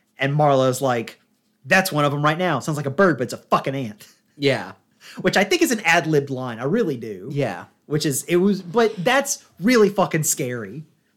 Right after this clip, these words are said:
Speaker 1: You know?
Speaker 2: Giant ants.
Speaker 1: Giant ants that sound like birds. That's scary. <laughs>
Speaker 2: Yeah.
Speaker 1: Which, if it is ad-lib, just, just goes to show what a great actor John C. Reilly is.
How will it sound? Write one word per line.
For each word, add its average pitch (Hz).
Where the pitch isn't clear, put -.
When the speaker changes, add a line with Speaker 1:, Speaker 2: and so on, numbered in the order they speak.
Speaker 1:
You 143
know? 143
Speaker 2:
Giant 147
ants. 135
Speaker 1:
Giant 151
ants 156
that 151
sound 175
like 185
birds. 220
That's 240
scary. 143
<laughs> -
Speaker 2:
Yeah. 101
Speaker 1:
Which, 156
if 175
it 233
is 262
ad-lib, 147
just, -
just 330
goes 165
to 139
show 143
what 139
a 127
great 139
actor 113
John 113
C. 113
Reilly 95
is. 90